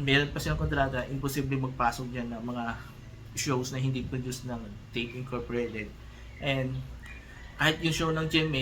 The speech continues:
na produce nila, yung TikTok Lab, imposible rin pumasok doon because of that, ah, kontrata. Unless meron, nagkaroon na ng settlement between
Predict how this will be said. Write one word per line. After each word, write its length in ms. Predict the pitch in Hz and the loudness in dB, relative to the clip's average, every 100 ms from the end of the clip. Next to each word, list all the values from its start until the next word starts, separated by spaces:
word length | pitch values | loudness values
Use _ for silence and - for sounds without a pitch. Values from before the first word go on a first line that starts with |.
| 135 | 2
na 60 | 135 | 2
produce 320 | 143 139 139 | 0 0 0
nila, 160 | 147 | 0
yung 220 | 131 131 131 | 2 0 -2
TikTok 340 | 135 143 131 | -2 -2 0
Lab, 160 | 113 135 | -2 -2
imposible 480 | 143 135 139 135 | -4 -2 -2 2
rin 160 | 135 131 | 2 2
pumasok 380 | 135 127 127 135 | 2 2 2 -4
doon 180 | 127 120 | -4 -4
because 320 | 131 127 - | -2 -2 -4
of 160 | 117 113 - 123 | -4 -6 -8 -6
that, 160 | 123 107 - - - - - - - - - | -4 -4 -8 -14 -16 -16 -16 -16 -16 -14 -6
ah, 160 | 117 | -4
kontrata. 480 | 113 123 151 151 120 | -2 -2 0 2 4
Unless 560 | 135 151 131 131 - 160 | 4 4 2 0 -4 2
meron, 480 | 151 147 156 156 151 | 8 8 8 2 0
nagkaroon 320 | 135 147 143 | 0 2 4
na 80 | 143 | 4
ng 140 | 143 | 4
settlement 480 | 143 143 139 139 135 | 0 0 0 -2 -2
between 340 | 131 139 131 | -2 0 0